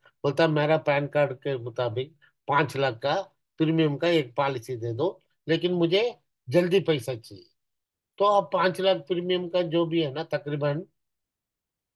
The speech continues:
साठ लाख का policy बनता है,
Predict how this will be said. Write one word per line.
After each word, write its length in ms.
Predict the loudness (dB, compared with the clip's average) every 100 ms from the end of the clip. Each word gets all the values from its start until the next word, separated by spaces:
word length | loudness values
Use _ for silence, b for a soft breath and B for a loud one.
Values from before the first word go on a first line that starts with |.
| _ _ _ _ _ _ _ _ _ _ _ _ _ _ _ _ _ _
साठ 480 | -16 -2 0 2 2
लाख 160 | 0 2
का 80 | -2
policy 420 | 0 -2 -2 -6
बनता 360 | -6 -6 -8 -12
है, 260 | -12 -20